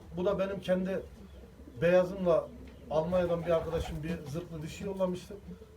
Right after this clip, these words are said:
Ondan alma bücülük. Bunlardan da yine bu anne babadan, evet şöyle göstereyim. Bu anne babadan da bu cülüğü aldım.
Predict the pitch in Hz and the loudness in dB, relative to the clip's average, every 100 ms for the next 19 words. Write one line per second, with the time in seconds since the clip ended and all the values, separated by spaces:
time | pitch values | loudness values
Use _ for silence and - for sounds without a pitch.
0 | - 156 170 202 196 165 160 139 135 156 | -4 0 4 6 6 4 0 -2 -4 -6
1 | 220 - - - - - - - - - | -10 -12 -14 -14 -12 -14 -14 -14 -14 -16
2 | - - - - - 175 202 226 233 240 | -16 -18 -16 -14 -4 0 4 4 4 4
3 | 220 202 214 208 - 190 214 226 190 202 | 4 4 6 4 4 0 2 4 4 6
4 | 202 202 214 190 220 - - - 175 175 | 4 4 4 2 2 -2 -2 6 6 8
5 | - 185 175 - 202 202 185 196 - 196 | 10 10 8 6 8 8 4 2 2 0
6 | 208 208 - - 202 - - - - 202 | 0 -4 -12 -16 -16 -18 -20 -10 -2 4
7 | 226 214 220 214 202 185 214 208 185 208 | 6 8 6 6 6 6 4 4 0 0
8 | 220 220 226 226 220 | -2 6 6 6 4